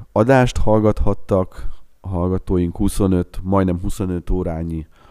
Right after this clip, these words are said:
hanganyag került feltöltésre, ö, és hát ahogy mindig az adás végén vissza szoktam rá térni, nem csak minket lehet hallgatni, hogyha az Ügyi Egyenlőség tartalmait szeretné valaki,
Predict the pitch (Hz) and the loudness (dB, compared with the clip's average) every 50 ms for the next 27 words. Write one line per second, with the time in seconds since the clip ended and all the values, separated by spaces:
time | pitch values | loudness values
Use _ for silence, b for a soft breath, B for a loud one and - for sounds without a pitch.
0 | b b - - 95 95 98 92 95 95 98 98 98 - - - - - 98 92 | b b -2 2 2 4 4 4 2 2 2 0 -2 -4 -10 -18 -10 -4 -4 -4
1 | 90 80 76 - - - 95 92 92 - - 107 104 - - 107 107 - - 123 | -4 -4 -8 -8 -4 -4 -2 -2 -2 -2 -4 -4 -4 -2 -4 -6 -6 -6 -4 -4
2 | 120 120 117 113 b b b b b b b b b b b b b b b b | -4 -4 -4 -6 b b b b b b b b b b b b b b b b
3 | b b - - 101 104 104 110 - - 107 - 113 107 - _ _ - - 104 | b b -6 -2 0 2 2 2 2 0 0 -2 -2 -6 -6 _ _ -6 0 2
4 | 101 104 101 - - - b b b b b b b b b _ - - 107 123 | 2 2 2 0 -4 -18 b b b b b b b b b _ -2 0 4 6
5 | 120 113 113 110 113 110 104 - - 110 117 123 123 117 113 117 113 110 107 110 | 6 6 6 6 4 4 4 2 4 6 6 6 6 6 4 4 4 2 2 -2
6 | B B B B 95 98 - - 92 95 - - 95 87 85 85 - - 117 131 | B B B B -8 -6 -6 -6 -10 -10 -10 -10 -8 -8 -8 -8 -2 0 2 2
7 | 127 120 117 113 110 b b b b b b 95 98 104 101 104 95 - - 110 | 2 0 -6 -6 -8 b b b b b b -2 0 2 2 0 0 0 0 0
8 | 90 87 - - - - - - - - - - - - 92 92 90 95 90 - | 0 0 -2 -4 -4 -4 -4 -4 -6 -14 -16 -12 -6 -2 -2 -2 -2 -2 -4 -4
9 | 87 82 82 - - 90 87 85 90 87 - 87 82 - 90 80 82 90 92 92 | -4 -6 -6 -4 -2 -2 -2 -2 -4 -6 -6 -8 -8 -6 -6 -6 -4 -2 -2 0
10 | 87 85 80 87 82 80 - - 82 - - 85 _ _ _ - 104 95 92 - | 0 0 0 -2 -2 -2 -4 -6 -8 -8 -10 -16 _ _ _ -2 0 0 0 0
11 | 101 92 87 82 80 - - - 98 85 82 - 85 80 87 98 101 101 - - | -2 -4 -4 -4 -6 -8 -8 -8 -6 -6 -6 -6 -6 -4 -2 0 0 -2 -2 -4
12 | 98 90 85 | -6 -6 -6